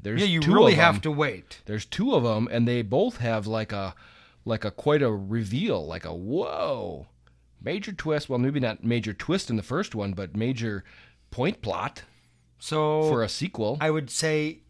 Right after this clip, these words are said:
Speaker 2: important to see Captain Marvel before you see this movie.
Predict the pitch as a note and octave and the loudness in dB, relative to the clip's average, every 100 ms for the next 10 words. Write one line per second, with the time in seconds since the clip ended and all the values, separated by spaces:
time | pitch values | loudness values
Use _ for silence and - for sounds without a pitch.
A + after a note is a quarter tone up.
0 | _ - _ _ E3 C#3+ - E3 G3+ F#3+ | _ -20 _ _ -8 -8 -2 0 0 -4
1 | D#3 D3+ - - F#3 F3 E3 - _ - | -8 -8 -6 -6 -4 -4 -8 -10 _ -20
2 | - D3 D3 C#3+ C#3 C3 A#2+ C3+ E3+ F#3+ | -6 -4 -4 -2 -2 -2 -2 -4 -8 -10
3 | _ D#3+ C#3 E3 E3 D3 F3 E3 - F3 | _ -12 -10 -8 -8 -8 -10 -12 -12 -12
4 | E3+ F#3+ F3 | -10 -12 -12